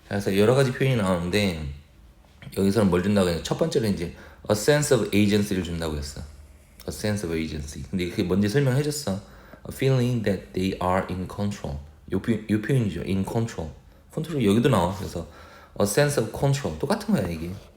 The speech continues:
그래서 a sense of agency를 준다는 건 a sen-,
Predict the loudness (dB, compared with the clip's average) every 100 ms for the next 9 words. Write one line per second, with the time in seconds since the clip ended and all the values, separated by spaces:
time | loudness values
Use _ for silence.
0 | -14 -10 -4 0 2 2 2 2 0 2
1 | 4 2 2 -2 -2 -4 -2 0 2 0
2 | -4 -14 -20 -20 -20 -6 -4 2 4